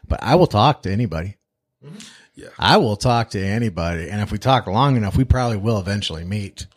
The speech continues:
Speaker 1: Right?
Speaker 3: Right.
Speaker 1: So, like, the, don't be shy, folks.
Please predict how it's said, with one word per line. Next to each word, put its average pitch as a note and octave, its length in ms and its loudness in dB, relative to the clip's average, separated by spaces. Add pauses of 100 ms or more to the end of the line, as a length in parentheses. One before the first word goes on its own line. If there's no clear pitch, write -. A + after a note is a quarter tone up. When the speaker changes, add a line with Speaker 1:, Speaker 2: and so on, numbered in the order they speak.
(220)
Speaker 1:
Right? G2 320 -4
Speaker 3:
Right. G2+ 140 -8 (180)
Speaker 1:
So, G2+ 520 0 (840)
like, G#2+ 200 0
the, A2 240 -4 (340)
don't G#2+ 180 0
be F3+ 100 4
shy, A3+ 340 4
folks. - 580 0